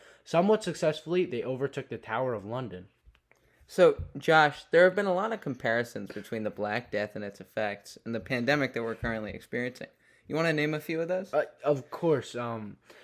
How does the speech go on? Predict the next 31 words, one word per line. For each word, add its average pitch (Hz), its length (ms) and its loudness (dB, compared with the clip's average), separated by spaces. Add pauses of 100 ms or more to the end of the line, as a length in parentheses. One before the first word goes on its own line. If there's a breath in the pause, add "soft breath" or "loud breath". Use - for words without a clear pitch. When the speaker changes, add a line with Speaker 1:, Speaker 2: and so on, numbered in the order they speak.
(120)
Speaker 1:
anytime 185 500 4
the 156 100 6
world 147 360 6
is 120 120 -4
affected 123 480 -4
by 107 100 0
such 135 240 -6
a 123 80 -2
large-scale 120 720 -2
issue, 120 480 -4
people 151 300 -2
often 127 420 0
look 135 220 -6
to 120 100 -8
see 135 340 -6
what 117 280 -4
is, 104 180 -6
uh, 101 300 -6
what 131 160 -2
has 127 100 -4
occurred 139 340 -4
in 123 60 -10
the 117 80 -8
past 117 480 -4
and 117 140 -6
what 120 180 -6
they 117 100 -4
can 110 200 -10
often 110 420 -8
do 110 200 -8
to 101 280 -8